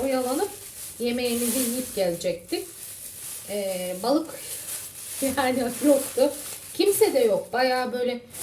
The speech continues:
e, hatta balık tutmayı profesyonel şey olarak haline getirmiş insanlar da vardı.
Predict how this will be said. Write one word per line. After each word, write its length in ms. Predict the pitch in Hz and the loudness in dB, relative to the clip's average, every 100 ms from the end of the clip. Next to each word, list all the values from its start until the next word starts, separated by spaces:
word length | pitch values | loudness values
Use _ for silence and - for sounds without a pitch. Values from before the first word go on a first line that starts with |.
| - - | -6 -4
e, 360 | 185 180 175 180 | -2 0 -2 -2
hatta 340 | 180 - 233 208 | -6 -2 -2 0
balık 240 | 226 247 | 0 -2
tutmayı 360 | - - 247 233 | -8 -6 -4 -2
profesyonel 760 | 233 233 233 233 233 233 240 | -2 -2 -4 -4 -2 -2 -2
şey 240 | - 226 | -2 0
olarak 340 | 226 214 214 214 - | 0 0 -4 -6 -8
haline 300 | 208 214 220 | -6 -4 -4
getirmiş 380 | 220 220 214 220 - - 208 | -4 -4 -4 -4 -4 0 2
insanlar 440 | 185 - - - | 2 4 4 4
da 120 | - | 4
vardı. 420 | - 359 359 - | 2 2 0 2